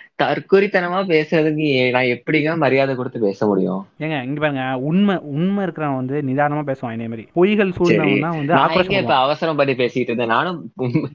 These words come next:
Speaker 1: எனக்கு நீங்க சொல்றதெல்லாம் கேட்டா சிரிப்பா இருக்குங்க.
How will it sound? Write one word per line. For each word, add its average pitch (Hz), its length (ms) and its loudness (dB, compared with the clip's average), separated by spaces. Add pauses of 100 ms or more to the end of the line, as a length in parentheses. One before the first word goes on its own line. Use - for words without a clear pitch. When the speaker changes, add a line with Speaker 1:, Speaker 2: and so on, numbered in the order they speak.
(240)
Speaker 1:
எனக்கு 147 340 2
நீங்க 139 300 -4
சொல்றதெல்லாம் 170 460 0
கேட்டா 156 220 0
சிரிப்பா 170 440 0
இருக்குங்க. 107 560 -2